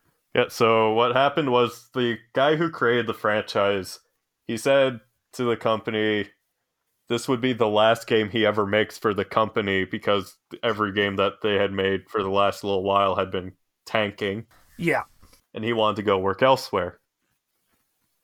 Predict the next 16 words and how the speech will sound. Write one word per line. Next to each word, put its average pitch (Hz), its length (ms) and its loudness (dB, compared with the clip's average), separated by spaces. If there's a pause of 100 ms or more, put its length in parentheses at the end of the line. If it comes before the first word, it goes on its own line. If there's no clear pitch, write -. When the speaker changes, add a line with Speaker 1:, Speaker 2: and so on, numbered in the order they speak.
(180)
Speaker 1:
So 101 360 2
he 113 180 0
said, 143 500 2
"I 117 140 2
want 123 280 2
to 127 100 0
make - 540 -2 (540)
a 110 80 -2
fantasy 156 600 2
game." 92 360 -2 (720)
Speaker 2:
A - 40 -2
Speaker 1:
And - 60 -2
with - 40 -8
Speaker 2:
Final 107 640 2
Speaker 1:
that, 123 340 6
Speaker 2:
Fantasy. 90 400 -12